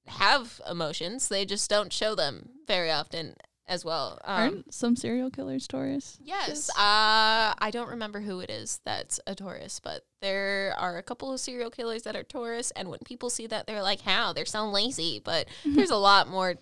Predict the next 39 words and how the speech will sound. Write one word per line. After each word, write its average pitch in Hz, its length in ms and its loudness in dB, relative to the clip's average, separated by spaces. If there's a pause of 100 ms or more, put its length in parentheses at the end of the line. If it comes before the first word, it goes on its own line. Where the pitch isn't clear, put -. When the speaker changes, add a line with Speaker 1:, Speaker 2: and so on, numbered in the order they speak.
Speaker 1:
to 190 100 -4
Taurus 156 340 -4
than 160 220 -8
just 160 200 -4
the 165 60 -10
laziness. 139 560 -6
They're 240 180 6
Speaker 2:
Maybe 330 120 4
a 214 80 4
lazy 180 320 2
exterior, 180 680 -4
but, 180 240 -8
like, 175 160 -4
Speaker 1:
Yeah, 190 400 4
Speaker 2:
a - 60 0
Speaker 1:
they're - 120 2
Speaker 2:
criminal 208 340 6
interior. 196 520 2
<laughs> - 20 0
Speaker 1:
they're 359 140 6
lazy 294 760 2
so 247 300 0
they 240 100 4
can 247 240 -2
give 220 320 2
the 226 120 2
reputation 202 800 0
that 208 140 -2
they're 226 160 0
lazy 226 460 2
so 220 180 -2
they 190 140 -2
can 202 180 -6
get 190 200 2
other 180 260 0
people 165 320 -8
to 190 140 -10
do 160 200 -2
it, 160 100 -2